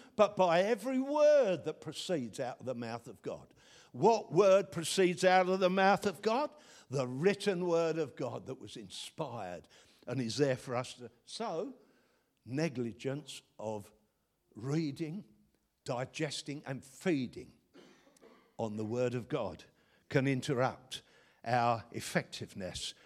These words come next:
with, um, with the, <coughs> excuse me, with the shield of faith. Lost me place now, it's 'cause I'm rushing.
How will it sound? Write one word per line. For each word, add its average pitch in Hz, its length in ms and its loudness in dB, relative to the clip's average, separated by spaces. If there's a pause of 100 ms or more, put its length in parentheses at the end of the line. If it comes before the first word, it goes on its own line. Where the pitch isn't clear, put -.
(200)
with, 131 480 6
um, 120 300 0 (920)
with 117 340 -4
the, 113 280 -4 (420)
<coughs> - 360 -14
excuse - 1700 -6
me, 95 240 -14 (1500)
with 127 200 0
the 135 80 -6
shield 131 420 -2
of 127 80 -6
faith. - 540 -2 (2500)
Lost 113 300 -6
me 101 80 -10
place 107 480 -10
now, 92 220 -14
it's - 100 -20
'cause 107 180 -18
I'm 101 200 -10
rushing. 92 480 -10